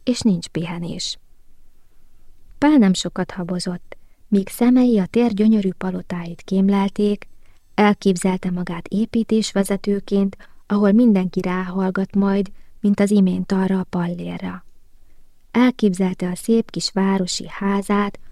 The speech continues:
ahol tisztes otthont nyújthat majd Annának, és már látta a szép szobákban játszadozó gyermekeiket is. Ilyen lehetősége nem lesz több az életben.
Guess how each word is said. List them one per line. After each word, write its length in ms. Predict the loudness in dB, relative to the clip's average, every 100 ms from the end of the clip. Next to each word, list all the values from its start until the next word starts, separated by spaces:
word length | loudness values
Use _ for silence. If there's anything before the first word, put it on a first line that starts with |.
| -10
ahol 240 | -2 0 0
tisztes 460 | 0 0 0 -2
otthont 380 | -2 -2 -2 -2
nyújthat 480 | 0 -2 -2 -10 -8
majd 200 | -8 -4
Annának, 600 | -2 0 -2 -2 -4 -8 -16 -20 -6
és 180 | -4 0
már 180 | 0 2
látta 380 | 0 0 -2
a 60 | -2
szép 300 | 0 0 0
szobákban 580 | 0 -2 -2 -4 -2 -2
játszadozó 680 | -2 -4 -4 -4 -2 -2 -2
gyermekeiket 920 | -2 -4 -4 -8 -6 -8 -8 -10 -10
is. 280 | -10 -10 -14 -18 -20 -20 -20 -20 _
Ilyen 320 | 2 4 4 2
lehetősége 840 | 2 0 -2 -2 -2 -2 -2 2
nem 200 | 4 2
lesz 220 | 0 -6
több 240 | -8 -8
az 160 | -8 -10
életben. 600 | -10 -10 -12 -8 -6 -6